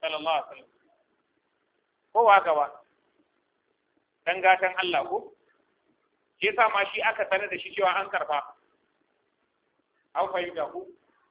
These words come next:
To waɗannan ladubba guda uku na addu'a suna daga cikin abin da wannan hadisi yake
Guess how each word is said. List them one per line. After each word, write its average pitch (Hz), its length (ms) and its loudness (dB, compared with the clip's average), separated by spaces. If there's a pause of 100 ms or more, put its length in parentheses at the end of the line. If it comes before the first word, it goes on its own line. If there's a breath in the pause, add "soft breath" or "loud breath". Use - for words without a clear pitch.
(140)
To 175 80 -4
waɗannan 233 380 0
ladubba 220 420 2
guda 190 280 4
uku - 360 -6 (360)
na 196 120 0
addu'a 196 460 4 (880)
suna 214 140 6
daga 175 180 2
cikin 208 220 -10
abin 208 240 -2
da 202 80 -2
wannan 196 240 0
hadisi 175 480 -6
yake 165 160 -14